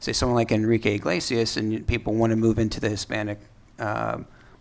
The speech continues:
marketplace or overseas or something like that, I'm gonna push back pretty hard.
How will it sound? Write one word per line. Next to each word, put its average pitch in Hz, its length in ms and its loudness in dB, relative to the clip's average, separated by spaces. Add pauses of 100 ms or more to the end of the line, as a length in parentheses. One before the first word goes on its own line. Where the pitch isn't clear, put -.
(120)
marketplace 110 480 4 (100)
or 107 60 0 (160)
overseas 104 520 -4
or 98 40 -8
something 113 400 -2
like 104 120 -4
that, 131 280 6 (1700)
I'm 143 140 -2
gonna 185 280 2
push 143 120 0
back 131 260 4
pretty 123 320 0
hard. 135 340 2